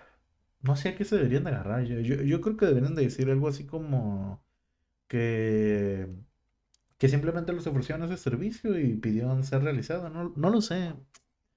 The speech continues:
La verdad es que si supiera que, o sea, si realmente son culpables, sería bueno que pensar en qué van a decir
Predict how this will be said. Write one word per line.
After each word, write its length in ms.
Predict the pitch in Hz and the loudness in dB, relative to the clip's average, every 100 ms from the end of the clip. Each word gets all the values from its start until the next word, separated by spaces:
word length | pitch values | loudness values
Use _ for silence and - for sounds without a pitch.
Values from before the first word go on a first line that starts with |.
| _ _ _ - | _ _ _ 4
La 140 | 139 | 6
verdad 200 | 147 160 | 8 6
es 160 | 196 - | 2 0
que 140 | 233 | 0
si 140 | 214 165 | 0 2
supiera 1120 | 131 110 131 143 170 165 139 123 113 110 - _ _ _ - | 0 2 6 6 6 4 2 2 -2 -6 -12 _ _ _ -4
que, 220 | 123 113 | -2 -2
o 80 | 123 | -2
sea, 240 | 139 139 - - _ | 0 -2 -6 -20 _
si 140 | - 170 | 2 6
realmente 400 | 226 262 262 262 | 6 2 -2 -2
son 200 | 240 220 | -2 2
culpables, 800 | 214 214 185 190 233 247 247 - | 0 2 0 2 0 0 -4 -12
sería 340 | - 131 135 | -4 2 4
bueno 640 | 143 135 131 139 117 98 - | 4 4 4 4 2 -2 -8
que 260 | 117 113 110 | -4 -4 -4
pensar 280 | 110 104 110 | -6 -6 -4
en 120 | 113 | -4
qué 100 | 113 | -4
van 160 | 110 107 | -4 -4
a 40 | |
decir 480 | 107 98 107 104 107 | -6 -4 -4 -4 -6